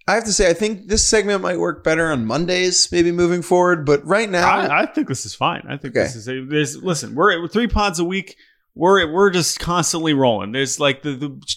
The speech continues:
Speaker 2: technically, you know, we abide by this regular schedule of, of the season and when series start.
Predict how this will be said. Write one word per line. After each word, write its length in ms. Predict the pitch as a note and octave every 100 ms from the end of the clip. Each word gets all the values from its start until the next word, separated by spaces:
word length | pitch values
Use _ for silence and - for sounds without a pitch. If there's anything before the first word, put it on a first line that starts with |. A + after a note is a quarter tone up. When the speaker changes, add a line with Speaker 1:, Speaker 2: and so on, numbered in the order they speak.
| -
Speaker 2:
technically, 560 | A3 A3 G3 F3+ F#3+
you 220 | F3+ E3 D#3+
know, 180 | D#3
we 160 | D3+ D3+
abide 420 | C#3 B2+ D3 C#3+
by 140 | C3+ C3
this 340 | B2+ A2+ -
regular 600 | B2 C3+ B2 C3 C3 B2+
schedule 560 | B2 - C3+ A#2+ B2 A#2+
of, 180 | A2 B2
of 200 | B2 G#2
the 80 |
season 520 | A2 C#3 B2 B2 B2 B2
and 160 | A#2
when 220 | B2 B2+
series 400 | A#2+ - B2 A#2
start. 320 | - B2+ A#2+